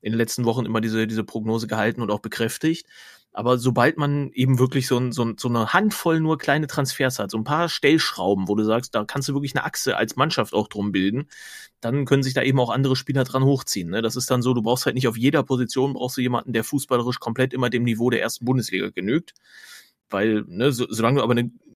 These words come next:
hinreichende Anzahl dieser Leute hast, in den entscheidenden Positionen kann's reichen, letztendlich eine Mannschaft zu haben, die gut genug ist, um zumindest halt vielleicht gegen den Abstieg tatsächlich klarzukommen.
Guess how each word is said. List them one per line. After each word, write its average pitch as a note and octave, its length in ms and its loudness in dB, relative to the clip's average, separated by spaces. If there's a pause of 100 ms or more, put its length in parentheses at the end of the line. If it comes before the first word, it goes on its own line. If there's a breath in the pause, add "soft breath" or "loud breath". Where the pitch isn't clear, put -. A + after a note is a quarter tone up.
(100)
hinreichende C#3+ 540 4
Anzahl G3+ 340 2
dieser F#2+ 220 0
Leute F#2 260 0
hast, B2+ 240 0
in C3 80 -4
den C3+ 160 2
entscheidenden C#3+ 460 0
Positionen C#3 420 0
kann's D3+ 380 -2
reichen, C#3+ 400 0
letztendlich B2 360 -4
eine B2 60 -4
Mannschaft B2+ 320 -4
zu A#2 140 -4
haben, C3 240 2
die C3 100 4
gut C3+ 180 2
genug C#3 300 4
ist, C#3+ 140 -2
um C3 160 -4
zumindest C3+ 440 0
halt C3 220 2 (680 loud breath)
vielleicht B2+ 540 0
gegen C#3+ 200 4
den B2+ 80 -2
Abstieg B2+ 360 0
tatsächlich B2+ 460 -2
klarzukommen. G#2 640 -2